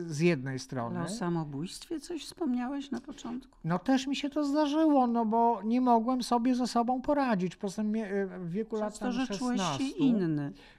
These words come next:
Speaker 1: miałem poczucie też takie, że już jestem tak nażyty i że już tak wszystko wiem o
Speaker 2: <laughs>
Speaker 1: życiu i tak dalej, i tak dalej,
Speaker 2: Mhm.
Speaker 1: że to dalej nie ma sensu.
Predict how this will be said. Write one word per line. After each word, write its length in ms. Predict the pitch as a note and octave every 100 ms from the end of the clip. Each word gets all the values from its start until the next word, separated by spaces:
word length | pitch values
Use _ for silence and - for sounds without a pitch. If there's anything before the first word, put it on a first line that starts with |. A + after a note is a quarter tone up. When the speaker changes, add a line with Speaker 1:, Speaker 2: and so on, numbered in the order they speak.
| -
Speaker 1:
miałem 220 | F3 F#3+
poczucie 520 | F#3 G3 A3+ A3 G#3+
też 240 | G3+ G3 -
takie, 320 | G#3 G3+ G3+
że 100 | F#3
już 120 | F#3
jestem 300 | G3+ - G3
tak 320 | F#3+ G3 F#3+ D3
nażyty 580 | C3+ A#2+ B2 G#2 -
i 220 | G#2+ C3+ C3+
że 100 | E3
już 160 | D#3+
tak 180 | A#3 A3+
wszystko 560 | - - E3 - - A2+
wiem 240 | A#2+ A2 A2+
o 120 | G#2+
Speaker 2:
<laughs> 60 | A#2+
Speaker 1:
życiu 280 | B2 C#3+ B2+
i 40 |
tak 180 | C3 B2
dalej, 220 | C#3+ C3+
i 40 |
tak 140 | C3+ A#2+
dalej, 280 | A#2 C3 - -
Speaker 2:
Mhm. 220 | F3 F3
Speaker 1:
że 160 | E3 G3
to 280 | G#3+ A3 -
dalej 420 | E3 F#3+ G#3+ G#3+
nie 140 | G3 G#3
ma 120 | G#3
sensu. 640 | - D#3+ B2+ A2+ -